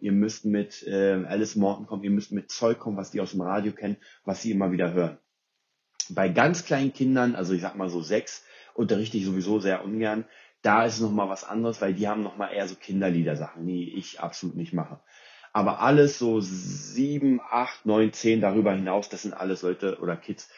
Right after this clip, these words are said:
die schon im Radio alles Zeug hören, mitsingen, mitschnippen, mitmachen. Und das funktioniert halt mega gut bei denen. Danach muss man natürlich gucken, äh, wie, wie, wie es weitergeht. Ja, also wieder, das sind so ein paar Tipps von mir immer mal wieder für euch, äh, wenn ihr Lehrer sein wollt. Ich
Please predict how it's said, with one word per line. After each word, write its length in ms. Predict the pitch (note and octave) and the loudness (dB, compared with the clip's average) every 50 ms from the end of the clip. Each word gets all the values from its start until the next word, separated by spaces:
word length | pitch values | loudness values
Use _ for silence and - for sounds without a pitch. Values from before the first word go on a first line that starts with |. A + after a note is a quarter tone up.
| - _ _ | -20 _ _
die 60 | G2+ | -10
schon 160 | - F#2+ F#2 | -4 0 0
im 100 | F2+ E2+ | 2 2
Radio 360 | E2+ E2 F2 F#2+ F#2 F#2+ F#2 | 2 0 0 0 0 0 0
alles 340 | - F2 F#2 F2+ - - - | 0 -2 -2 -4 -4 -6 -12
Zeug 320 | - - F#2+ F2+ F2 - | -6 -2 -2 -2 -2 0
hören, 240 | - F#2+ F#2+ F#2 F#2 | 0 2 2 4 2
mitsingen, 500 | F2+ F#2 G2 E2 - F2 F#2+ F#2+ F#2 F2+ | 2 2 0 0 -2 0 0 0 0 0
mitschnippen, 560 | F2+ G2+ G2+ - - - G2+ G2 - - F2+ | -2 -4 -4 -6 -6 -4 -4 -4 -2 -2 -2
mitmachen. 540 | F2 F#2 F#2 - F#2+ F#2 E2+ - G2 F#2+ - - - - - - _ | -2 -2 -2 -2 -4 -6 -4 -4 -4 -6 -6 -6 -16 -20 -20 -20 _
Und 100 | - F2 | -6 -4
das 160 | G2 F#2 - | -4 -4 -4
funktioniert 440 | - - G2 F2+ - - F2+ E2+ - | -4 -6 -6 -6 -4 -4 -4 -4 -4
halt 200 | - E2+ - - | -6 -8 -8 -6
mega 580 | - D#2 D#2+ D#2+ E2+ F2 F2 F2 E2+ D#2+ E2+ D2+ | -8 -6 -2 0 2 2 2 2 0 -2 -4 -6
gut 260 | C#2+ D2+ E2 E2 - | -6 -8 -14 -14 -10
bei 140 | - D#2 D2+ | -8 -8 -8
denen. 240 | D2 - C#2 - _ _ _ _ _ _ _ _ _ _ _ _ _ _ _ _ _ _ _ - - - _ | -8 -10 -16 -18 _ _ _ _ _ _ _ _ _ _ _ _ _ _ _ _ _ _ _ -16 -16 -10 _
Danach 240 | E2 E2+ F2 F2+ | -4 -2 -2 -2
muss 180 | F#2 F#2 F2+ F#2 | -4 -6 -4 -2
man 140 | F#2 F2 E2+ | -2 -2 -2
natürlich 240 | D#2+ - - - - | -2 -6 -10 -14 -12
gucken, 360 | - - - G2 F2+ E2+ - - - - - - _ _ | -10 -8 -4 -4 -4 -4 -6 -12 -20 -20 -20 -20 _ _
äh, 240 | - F#2 F2 F2 E2+ D2+ | -4 -2 0 0 0 0
wie, 260 | E2 F2 F2 E2+ D2+ | 0 0 0 0 0
wie, 260 | E2+ F2 F2 D#2+ - | 0 -2 -2 -4 -8
wie 120 | - - E2 | -12 -12 -12
es 120 | D#2+ - | -10 -6
weitergeht. 600 | - D2+ D#2+ E2 - F2+ D2+ D2 C#2+ - - _ _ _ _ _ - - - - - - - - - - - _ | -4 -4 -4 -4 -4 -6 -6 -6 -12 -18 -18 _ _ _ _ _ -20 -20 -20 -20 -20 -20 -20 -20 -20 -20 -10 _
Ja, 320 | - G#3+ C#3 C#3+ G#2 - | 8 10 10 10 8 6
also 400 | - A#2+ A#2+ A#2 C#3 C#3 C3+ - - | 8 8 10 12 10 10 10 6 2
wieder, 240 | - B2+ C#3+ C#3 A#2 | 0 6 8 10 10
das 120 | G2 A#2 A#2 | 10 8 8
sind 120 | D#3+ E3 | 8 10
so 80 | D3 D3 | 10 8
ein 80 | C#3 | 8
paar 220 | C3+ C#3+ C3+ C3 - | 6 4 2 2 2
Tipps 240 | - E3 - - | -2 -4 -4 -4
von 200 | - - D3 C#3 | 0 2 4 6
mir 160 | C3+ C3+ - - | 8 6 6 6
immer 200 | C3+ C3+ C3 B2+ | 4 4 6 6
mal 260 | B2+ A#2+ A#2 A2 G#2 | 6 6 4 4 2
wieder 300 | A#2+ B2 C3 B2+ A#2+ A#2+ | 2 2 4 4 4 2
für 400 | - - - B2 A#2+ A#2 - - | -2 -8 -2 0 0 0 2 2
euch, 480 | G2+ G#2+ A2 A2+ A#2 A#2 - - - | 4 6 6 6 4 2 -4 -10 -4
äh, 240 | G2+ G2+ G#2 G2+ F2 | 0 2 2 4 4
wenn 160 | G#2 G#2+ A#2 | 4 4 6
ihr 140 | A#2+ A#2 G#2+ | 6 6 6
Lehrer 380 | G2 F#2+ G#2 A2+ A2 - G#2 G2+ | 4 6 4 4 4 4 -2 -2
sein 280 | F#2+ F#2+ F#2+ F#2+ G2 | -2 -2 -4 -4 -2
wollt. 240 | F2 G2+ G#2 A2+ - | 2 4 4 4 2
Ich 200 | - - - - | 0 -10 -14 -16